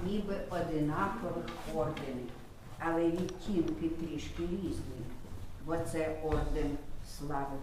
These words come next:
першого ступеня, орден слави другого ступеня і третього ступеня. Ось який наш земляк. І той, хто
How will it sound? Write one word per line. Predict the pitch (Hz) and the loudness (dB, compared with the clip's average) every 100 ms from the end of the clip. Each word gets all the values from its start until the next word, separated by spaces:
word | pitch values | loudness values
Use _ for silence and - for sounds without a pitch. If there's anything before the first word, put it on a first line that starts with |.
| - | 0
першого | 220 311 - 185 156 151 | 2 2 0 -2 -4 -4
ступеня, | - - 139 139 131 131 - - - - - - 175 | -4 -4 -2 -2 -2 0 -2 -2 -4 -6 -6 -2 2
орден | 190 147 147 135 - - - | 4 4 0 0 0 -2 -4
слави | - 160 160 143 - - - - | -4 0 0 0 -2 -4 -6 -4
другого | 202 339 392 180 - | 0 4 4 4 4
ступеня | - - 147 - - 131 127 117 262 - - - - | 0 -2 -4 -4 -6 -6 -4 -4 -2 -4 -4 -6 -2
і | 196 | -2
третього | 220 - 143 156 139 139 135 131 | 0 0 2 4 4 2 0 -2
ступеня. | - - 135 123 127 127 127 - - - - | -4 -4 -4 -6 -6 -6 -8 -10 -8 -8 0
Ось | 202 - - | 2 2 0
який | 165 - 175 156 | 0 0 -2 0
наш | 147 - - - - - | 0 0 0 -2 -2 -2
земляк. | 156 135 - 127 - - - - - - - - 143 - | 0 0 0 -2 -2 -4 -6 -6 -2 0 0 0 -2 -2
І | 156 | 0
той, | 170 170 160 | 6 6 6
хто | 165 170 156 | 4 4 4